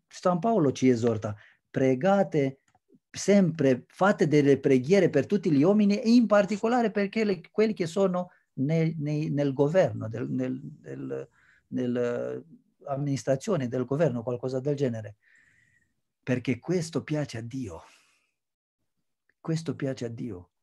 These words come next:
I cristiani non, non debbo-, non, non devono,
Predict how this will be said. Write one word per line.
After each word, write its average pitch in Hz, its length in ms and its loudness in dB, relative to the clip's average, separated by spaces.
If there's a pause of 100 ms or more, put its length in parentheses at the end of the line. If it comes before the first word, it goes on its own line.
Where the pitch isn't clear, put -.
(1040)
I - 320 -14
cristiani 262 600 0
non, 214 320 0 (1500)
non 180 180 -8
debbo-, 156 400 -4
non, 175 500 -4
non 165 200 -4
devono, 135 880 0